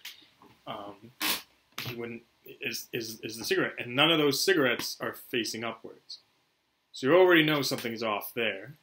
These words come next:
But Jesse just thinks he accidentally flipped it, and so he's trying to unravel all of the cigarettes and finds out that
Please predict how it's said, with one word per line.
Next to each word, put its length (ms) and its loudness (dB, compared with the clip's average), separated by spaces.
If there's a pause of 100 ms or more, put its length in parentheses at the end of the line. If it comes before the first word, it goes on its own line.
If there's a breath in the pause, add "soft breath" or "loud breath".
(680)
But 120 -16
Jesse 320 0
just 220 -6
thinks 200 -8
he 140 -6
accidentally 480 -10
flipped 340 -6
it, 240 -12
and 160 -16
so 100 -12
he's 200 -14 (120)
trying 380 -12
to 120 -12 (800)
unravel 440 -6
all 160 2
of 60 -8
the 80 -10
cigarettes 440 -8
and 100 -18
finds 280 -14
out 220 -14
that 180 -16